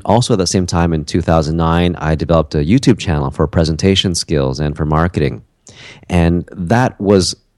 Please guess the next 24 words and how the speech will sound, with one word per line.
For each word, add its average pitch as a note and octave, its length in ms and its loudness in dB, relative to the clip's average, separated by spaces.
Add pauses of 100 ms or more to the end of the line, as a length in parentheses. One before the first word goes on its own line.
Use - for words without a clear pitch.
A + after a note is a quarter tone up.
(140)
also A2 360 2
just F2+ 300 -6 (320)
really B2 200 4
focused G2+ 420 0
on E2+ 500 0
myself. G#2 640 2
That F2+ 100 2
sounds F#2 260 2
kind F2+ 160 2
of D#2+ 140 0
vain, A#2 300 2
but G2+ 200 0 (540)
it - 80 4
was A#2 100 6
focused E3 340 2
on A#2+ 120 2
myself G2+ 440 0
mainly G2 240 0
because F2+ 360 -2
of D#2+ 80 -4
the D2+ 60 -4
same E2 240 -2
reasons, C#2+ 360 -2
that D2 160 -2